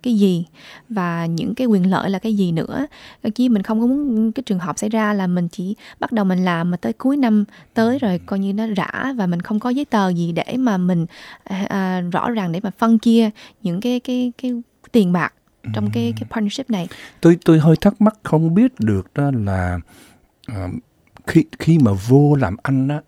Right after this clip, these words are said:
Speaker 2: thì không có hợp đồng. Nhưng mà khi ra đó, mình có được thảo hợp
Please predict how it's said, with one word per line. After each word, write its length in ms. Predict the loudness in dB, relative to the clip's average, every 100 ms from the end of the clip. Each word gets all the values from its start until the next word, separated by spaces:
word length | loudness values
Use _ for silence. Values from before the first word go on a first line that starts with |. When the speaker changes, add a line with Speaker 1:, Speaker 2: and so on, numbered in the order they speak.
| _
Speaker 2:
thì 460 | -12 -10 -8 -10 -12 -16 _ _
không 220 | -2 0
có 80 | 0
hợp 220 | -4 -8 -4
đồng. 180 | -6 -6 _ _ _ _ _ _
Nhưng 140 | 0 0
mà 60 | 0
khi 220 | 2 4
ra 340 | 6 4 4
đó, 120 | 2 0
mình 280 | 4 4 4
có 180 | 2 2
được 160 | 2 0
thảo 280 | -2 -4 -4
hợp 180 | -4 -8